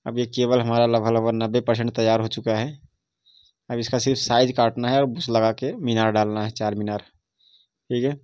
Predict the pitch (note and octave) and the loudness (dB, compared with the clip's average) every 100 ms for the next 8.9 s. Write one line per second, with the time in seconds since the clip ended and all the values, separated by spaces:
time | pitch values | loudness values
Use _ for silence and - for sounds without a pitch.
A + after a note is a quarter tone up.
0 | _ _ _ _ _ _ _ - A2 A#2+ | _ _ _ _ _ _ _ -12 -2 0
1 | B2+ C#3 A#2 G#2+ A2+ A#2 A#2 A#2 A2 A#2+ | 2 0 -4 -2 2 4 4 2 2 -4
2 | A#2+ - A2 A2+ C#3 C#3 _ _ _ _ | -4 -6 -2 -2 -2 -8 _ _ _ _
3 | _ A#2 A2 A2+ A#2 A2+ A2+ B2 A2+ G#2+ | _ -4 -2 -2 0 0 2 -2 -2 -2
4 | G#2+ G#2 A2 G#2+ - G#2+ - _ - - | -2 -4 -6 -10 -10 -14 -14 _ -20 -20
5 | - - - _ _ _ _ _ _ _ | -20 -20 -20 _ _ _ _ _ _ _
6 | _ _ _ _ _ _ _ _ _ - | _ _ _ _ _ _ _ _ _ -10
7 | B2 B2 A#2 B2+ B2 A#2+ A#2+ - A#2 A#2 | -4 -4 0 -2 0 0 0 2 2 2
8 | A2+ A#2 A#2 A2+ A#2 A2 G#2+ A#2+ | -2 0 2 4 4 2 2 0